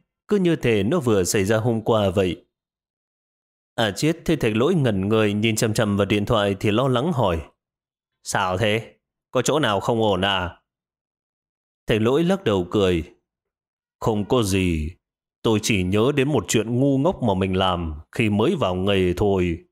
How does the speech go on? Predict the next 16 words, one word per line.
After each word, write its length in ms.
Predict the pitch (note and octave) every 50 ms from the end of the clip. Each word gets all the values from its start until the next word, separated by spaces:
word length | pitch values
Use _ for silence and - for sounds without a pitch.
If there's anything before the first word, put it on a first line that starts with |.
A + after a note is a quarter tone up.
| _ _ _ _ _ _ _ _ _ _ _ _ _ _ _ _ _ _ _ _ _ _ _ _ _ _ _ _
Chiều 180 | - - B2 G#2+
hôm 200 | A#2 C3 A#2+ A2
đó, 280 | G#2+ G2+ G2+ A2+ D#3 E3
sau 140 | - C#3 A2+
khi 260 | - - A#2+ A2 G#2+
sắp 160 | - D#3+ D3+
xếp 160 | - F#3 F3+ F3+
đủ 180 | D3+ A#2 G2 F#2
nhân 280 | F#2 G2+ A2 G#2+ G2+
viên, 280 | F#2+ G#2+ G2+ G2 F#2+ F2+ - _ _ _ _ _ _
Thạch 140 | - D#3 C3
Lỗi 200 | A#2+ B2+ E3+ F3+
lập 160 | D3 A#2 G#2+ -
tức 120 | - G3 -
khởi 280 | - C3+ G2+ F#2 F2+
hành. 340 | F2+ G#2+ G2 F#2+ F2+ E2+ E2